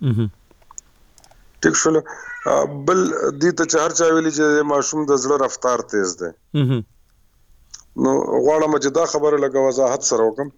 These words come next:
Speaker 1: مهم.
Speaker 2: آه، عام چې کوم سټینډرډ دی د صحتمند انسان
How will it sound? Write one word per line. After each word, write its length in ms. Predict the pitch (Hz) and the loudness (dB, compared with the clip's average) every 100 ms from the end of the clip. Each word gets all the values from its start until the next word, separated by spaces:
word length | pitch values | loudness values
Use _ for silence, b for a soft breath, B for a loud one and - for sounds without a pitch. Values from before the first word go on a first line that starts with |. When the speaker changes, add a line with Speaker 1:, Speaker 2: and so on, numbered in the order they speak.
| _ _ - | _ _ -4
Speaker 1:
مهم. 320 | 143 120 107 - _ - - _ _ _ _ _ _ | 0 0 -2 -8 _ -18 -18 _ _ _ _ _ _
Speaker 2:
آه، 280 | - 127 - - - | 0 0 0 -6 -2
عام 280 | 170 196 | 0 2
چې 180 | 190 170 | 0 -2
کوم 160 | - 180 | -2 -2
سټینډرډ 560 | 147 - 165 165 139 | -2 0 0 2 0
دی 240 | 127 117 117 117 - _ _ 127 | -2 0 0 -2 -10 _ _ -4
د 40 | |
صحتمند 720 | 117 - 127 127 131 143 139 131 - _ | -2 0 0 0 0 0 0 -4 -14 _
انسان 480 | 117 110 - 123 110 | -2 -2 0 0 0